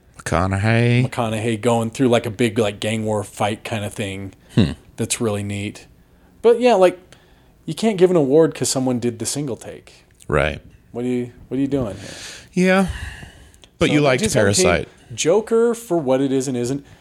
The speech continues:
Speaker 2: you're telling the Joker origin. I mean, it's, it's a,
Speaker 1: Kinda.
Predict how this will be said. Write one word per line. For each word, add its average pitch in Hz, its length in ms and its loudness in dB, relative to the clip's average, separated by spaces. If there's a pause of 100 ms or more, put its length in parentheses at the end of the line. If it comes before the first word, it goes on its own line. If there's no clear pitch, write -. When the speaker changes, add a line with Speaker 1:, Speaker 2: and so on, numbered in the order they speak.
(260)
Speaker 2:
you're 120 140 -4
telling 131 520 -4
the 113 100 -4
Joker 104 440 -2
origin. 90 480 -4 (520)
I 131 60 -4
mean, 139 260 2
it's, 156 300 -2
it's - 500 0
a, 90 40 6
Speaker 1:
Kinda. 85 200 2